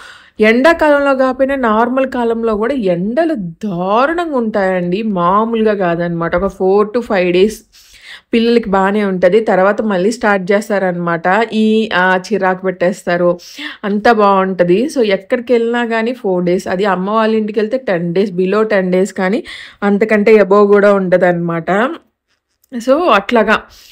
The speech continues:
ఇంకొక విషయం ఏంటి అంటే, ఎండలు బాగా ఎక్కువ ఉండడం వల్ల ఎక్కడైనా వైజాగ్లో ఉన్నా, హైదరాబాద్లో ఉన్నా చల్లగా ఉంటది కదా. హైదరాబాద్లో అయితే చల్లగానే ఉంటదండి, మరి అంత ఎక్కువ ఎండ అయితే నాకు అనిపించదు.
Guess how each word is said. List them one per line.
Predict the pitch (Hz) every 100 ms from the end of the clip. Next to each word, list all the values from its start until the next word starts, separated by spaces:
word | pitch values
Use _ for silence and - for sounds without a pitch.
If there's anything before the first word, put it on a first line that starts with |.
| - - -
ఇంకొక | 262 277 277
విషయం | 269 - 294
ఏంటి | 254 240 233 226
అంటే, | 185 302
ఎండలు | 320 214 226 277
బాగా | 247 214 247
ఎక్కువ | 254 - 262
ఉండడం | 233 226 220 190
వల్ల | 170 180 311 381 - - -
ఎక్కడైనా | 240 240 302 311 302 220
వైజాగ్లో | 214 226 254 254 254 247
ఉన్నా, | 233 240
హైదరాబాద్లో | 240 226 226 233 240 233 233 226
ఉన్నా | 226 226 233 226
చల్లగా | 226 262 262 285
ఉంటది | 254 202 190 170
కదా. | 165 175 180 _ - - _ _ -
హైదరాబాద్లో | 233 240 254 269 277
అయితే | 285
చల్లగానే | 302 285 262 269 269
ఉంటదండి, | 262 214 208 202 190 196 247
మరి | 233 202 214
అంత | 214 208
ఎక్కువ | 214 185 - 240
ఎండ | 208 196 220
అయితే | 220 254
నాకు | 226 202
అనిపించదు. | 185 214 254 269 190